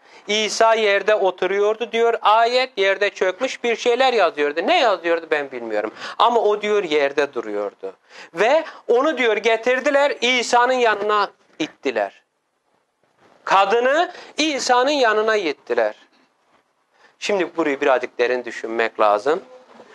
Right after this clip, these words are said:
O kadar kutsal, o kadar temiz olan ne yaptı? Bir yanda din adamları vardı. Kendilerini çok dindar zanneden insanlar.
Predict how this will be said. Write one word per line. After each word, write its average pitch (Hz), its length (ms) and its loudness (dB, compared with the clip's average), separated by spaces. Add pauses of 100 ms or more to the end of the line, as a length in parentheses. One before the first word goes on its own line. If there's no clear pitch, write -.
(180)
O 202 120 2
kadar 165 400 2
kutsal, 156 500 0 (480)
o 247 140 2
kadar 214 420 2
temiz 214 320 0 (140)
olan 196 440 4 (360)
ne 165 200 0
yaptı? 214 680 2 (1300)
Bir 208 140 0
yanda 190 400 2
din 220 140 0
adamları 233 540 2
vardı. 240 500 2 (1120)
Kendilerini 170 540 2
çok 185 300 -2
dindar 180 320 2
zanneden 196 500 0
insanlar. 220 680 0